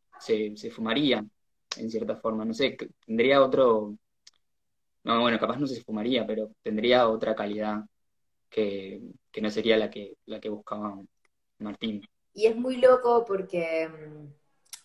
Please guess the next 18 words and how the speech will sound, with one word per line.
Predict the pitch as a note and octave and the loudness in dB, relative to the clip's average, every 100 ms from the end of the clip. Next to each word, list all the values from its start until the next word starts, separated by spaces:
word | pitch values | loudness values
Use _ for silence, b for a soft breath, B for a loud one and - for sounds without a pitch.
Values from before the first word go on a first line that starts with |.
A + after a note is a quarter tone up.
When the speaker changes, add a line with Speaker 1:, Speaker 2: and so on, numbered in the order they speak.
| _ _ _ | _ _ _
Speaker 2:
el | F3 D#3+ | -12 -6
deseo, | D#3+ D#3+ F3 - A3 A3+ A#3 A#3+ C#4 - - _ _ _ _ _ _ _ _ _ _ _ | -2 -4 -4 0 4 4 4 2 -4 -14 -20 _ _ _ _ _ _ _ _ _ _ _
por | - F3+ | -10 -8
lo | D#3+ | -8
general, | - E3 D#3+ D#3+ F3+ F#3+ G3 G#3+ - _ _ _ | -10 -10 -6 -2 0 4 2 0 -14 _ _ _
eh, | D#3 D#3 D3 C#3+ C#3+ C#3 C#3+ D3 _ _ - - _ _ _ _ _ _ _ _ _ | -12 -10 -10 -10 -10 -12 -16 -20 _ _ -20 -20 _ _ _ _ _ _ _ _ _
vuelve | E3 E3+ F3+ | -2 0 0
inmorales | F3 D#3 D3+ D#3 D#3+ D#3+ | 0 -2 -2 0 -2 -4
a | E3 | -8
los | D3+ | -12
personajes, | - C#3+ - C3+ D3 D3+ C3+ D3 - | -14 -16 -14 -12 -12 -14 -16 -18 -16
como | E3+ D3+ C#3+ C#3 C#3 | -16 -12 -12 -12 -12
si | - - D#3 D3+ | -12 -12 -8 -6
hubiera | D#3 E3+ F3 E3+ | -4 0 2 4
algo | F3 E3+ | 4 2
de | E3 | 0
ese | E3+ - | -2 0
deseo, | D#3 D3+ - F3 E3+ F3 F3 G3 | 2 0 -2 2 2 2 -2 -4